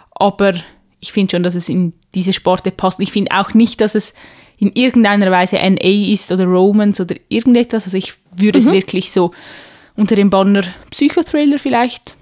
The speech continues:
Speaker 1: oder vielleicht auch noch schmaler
Speaker 2: Oh.
Speaker 1: Thriller, da ist die Grenze zum Teil so ein bisschen schwierig, finde ich, aber ja.
Speaker 2: Oh, das hört sich richtig interessant an. Vor allem,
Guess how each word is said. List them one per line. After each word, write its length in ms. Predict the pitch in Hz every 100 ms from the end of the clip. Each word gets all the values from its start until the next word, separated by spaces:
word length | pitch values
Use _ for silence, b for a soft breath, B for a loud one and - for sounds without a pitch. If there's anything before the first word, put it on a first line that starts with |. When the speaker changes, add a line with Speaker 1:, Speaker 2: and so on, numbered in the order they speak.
| -
Speaker 1:
oder 120 | 190
vielleicht 200 | 190 185
auch 140 | 180
noch 80 | 185
schmaler 320 | - 247 - 392
Speaker 2:
Oh. 80 | 269
Speaker 1:
Thriller, 300 | 185 190 190
da 160 | 185
ist 120 | 175 -
die 80 |
Grenze 400 | 175 175 185 -
zum 180 | 180 180
Teil 220 | - 160
so 80 | 175
ein 80 | 160
bisschen 440 | 165 - - 160 - _ -
schwierig, 560 | - 175 202 214 -
finde 280 | 202 185 180
ich, 220 | - -
aber 160 | 170 165
ja. 140 | 170 - -
Speaker 2:
Oh, 260 | 247 285
das 200 | 269 233
hört 120 | 359 370
sich 160 | 320
richtig 320 | 285 - 262 254
interessant 520 | 233 240 - 240 254
an. 140 | 214 214
Vor 140 | -
allem, 220 | 247 262